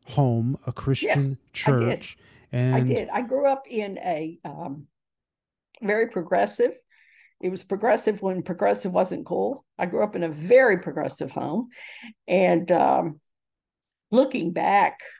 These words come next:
Speaker 2: both my parents were universalist, basically. And, um, one time, <laughs> I can, I can say that in retrospect,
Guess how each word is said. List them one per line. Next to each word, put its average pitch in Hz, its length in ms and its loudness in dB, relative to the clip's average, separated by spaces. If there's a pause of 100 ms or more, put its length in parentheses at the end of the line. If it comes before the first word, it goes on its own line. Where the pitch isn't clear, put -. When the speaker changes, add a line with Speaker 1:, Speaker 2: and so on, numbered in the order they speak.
(360)
Speaker 2:
both 233 260 2
my 175 140 -4
parents 175 360 -6
were - 120 -8
universalist, 156 1120 -8
basically. 147 680 -8 (720)
And, 185 480 0
um, 165 540 -2 (1800)
one 240 320 2
time, 220 520 2
<laughs> - 1160 -20
I - 80 0
can, 202 340 -6
I 220 120 2
can 208 180 -8
say 180 220 -2
that - 180 -2
in - 140 -4
retrospect, - 840 -8